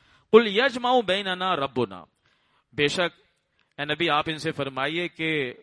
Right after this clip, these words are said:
وہ اللہ ہمیں جمع کر دے گا، ہمارا رب۔ "ثم یفتح بیننا بالحق۔" اور ہمارے درمیان حق کے ساتھ فیصلہ فرما دے گا۔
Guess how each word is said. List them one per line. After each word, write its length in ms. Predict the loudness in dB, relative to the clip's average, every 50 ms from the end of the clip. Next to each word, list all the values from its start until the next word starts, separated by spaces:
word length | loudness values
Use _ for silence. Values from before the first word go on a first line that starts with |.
| -20 _ -4
وہ 120 | -2 -2 -2
اللہ 380 | -2 -4 -4 -4 -4 -2 -2 -2 -4
ہمیں 460 | -6 -4 -4 -2 -2 -2 -4 -8 -10 -16 _ _ _ _
جمع 340 | -8 -6 -4 -2 0 -2 -2
کر 200 | -2 -4 -6 -6
دے 220 | -4 -6 -4 -4
گا، 140 | -6 -6 -6
ہمارا 340 | -6 -4 -4 -2 -2 -2 0
رب۔ 200 | 0 0 0 -2 -6 -14 _ _ _ _ -4
"ثم 180 | -4 -2 -2 -2 -2
یفتح 380 | 0 0 -2 0 0 2 4 4 4 4
بیننا 380 | 2 0 -2 -2 -4 -4 -4 -4
بالحق۔" 480 | -4 -6 -6 -4 -2 -2 -2 -2 -2 -4
اور 120 | -6 -4
ہمارے 340 | -4 -4 -4 -2 -2 -2 -2
درمیان 480 | -4 -6 -8 -8 -6 -6 -6 -6 -6 -6
حق 200 | -6 -8 -8 _
کے 120 | -8 -8
ساتھ 300 | -6 -6 -6 -6 -6 -6
فیصلہ 300 | -6 -8 -8 -6 -6 -6
فرما 300 | -6 -4 -4 -4 -4 -2
دے 200 | -2 -2 -2 -2
گا۔ 140 | -4 -6